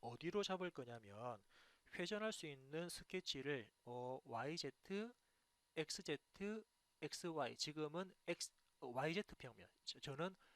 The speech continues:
와이제트 평면을 기준해서 스케치를 진행한다라고 했고요. 와이제트 평면이 안쪽에, 그죠? 안쪽 면이기 때문에 에프 칠 번 그래픽 슬라이스를 누르고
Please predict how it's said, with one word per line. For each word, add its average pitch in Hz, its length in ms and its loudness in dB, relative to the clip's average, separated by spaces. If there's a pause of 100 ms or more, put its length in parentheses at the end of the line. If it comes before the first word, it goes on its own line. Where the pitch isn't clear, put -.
(180)
와이제트 175 640 4
평면을 151 680 -4
기준해서 123 840 -2 (260)
스케치를 160 760 -2
진행한다라고 143 1000 0
했고요. 113 680 -4 (380)
와이제트 165 520 2
평면이 151 640 -8
안쪽에, 170 640 0
그죠? 113 360 -8
안쪽 185 320 -2
면이기 131 340 -4
때문에 113 500 -8 (420)
에프 180 240 0
칠 135 280 -2
번 170 380 0
그래픽 147 460 -4
슬라이스를 131 720 -2
누르고 107 480 -4